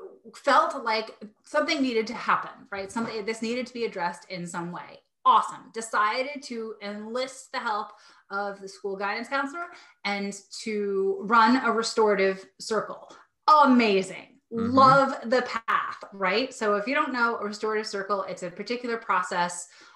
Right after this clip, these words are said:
Speaker 1: um, modeled on, um, Native American practices where, um, the gist is, like, what hap-, everyone states kind of what happened.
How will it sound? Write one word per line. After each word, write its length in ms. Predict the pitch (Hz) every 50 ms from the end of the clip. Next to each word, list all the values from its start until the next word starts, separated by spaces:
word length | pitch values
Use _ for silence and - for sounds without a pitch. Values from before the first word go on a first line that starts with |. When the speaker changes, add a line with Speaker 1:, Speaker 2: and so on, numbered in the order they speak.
| _ _ -
Speaker 1:
um, 480 | 185 175 170 170 160 165 170 170 170 - _ _ _ -
modeled 520 | 196 196 269 339 453 466 415 370 339 - - -
on, 540 | 226 220 214 214 214 208 208 202 202 202 202 -
um, 420 | 196 196 190 180 180 175 180 185 185 - - - - 190 - 208
Native 360 | 214 208 214 233 247 247 220
American 580 | 214 202 202 202 220 226 226 214 196 175 170 170
practices 800 | - 185 165 165 165 - 170 170 - 165 156 156 156 156 - - _ _ _ _ _ _
where, 680 | 180 180 202 202 190 185 185 185 175 175 175 175 175 -
um, 480 | 180 170 165 165 160 160 170 165 - - -
the 80 | 226 220
gist 360 | 214 262 262 262 262 - 226
is, 400 | 226 220 214 208 202 - - - _ _ _ _ _ _ 208 190 180 - - 196
like, 220 | 202 180 175 -
what 260 | - 180 196 202 190
hap-, 460 | - - 247 254 - - 226 220 - - -
everyone 420 | 233 262 269 311 311 285 285 277 269
states 340 | 277 - 233 226 233 -
kind 200 | - 240 208 196
of 100 | 185 180
what 140 | 175 175 170
happened. 580 | - - 294 285 294 285 285 285 277 277 277